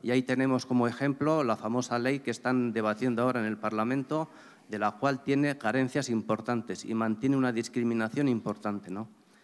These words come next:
En ese sentido, te pregunto, ¿tú crees que en algún momento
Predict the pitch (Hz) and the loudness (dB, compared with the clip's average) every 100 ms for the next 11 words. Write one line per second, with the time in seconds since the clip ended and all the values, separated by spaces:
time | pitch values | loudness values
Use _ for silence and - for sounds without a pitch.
0 | _ _ 120 123 131 139 131 135 147 156 | _ _ -2 0 0 0 2 2 2 2
1 | - - - - 113 107 117 117 123 101 | -4 -20 -20 -10 -8 -2 0 2 2 2
2 | 92 - 156 - 151 139 - 127 123 147 | -4 -2 -2 2 2 2 2 2 4 4
3 | 156 127 139 143 113 92 87 | 6 6 4 2 2 -2 -4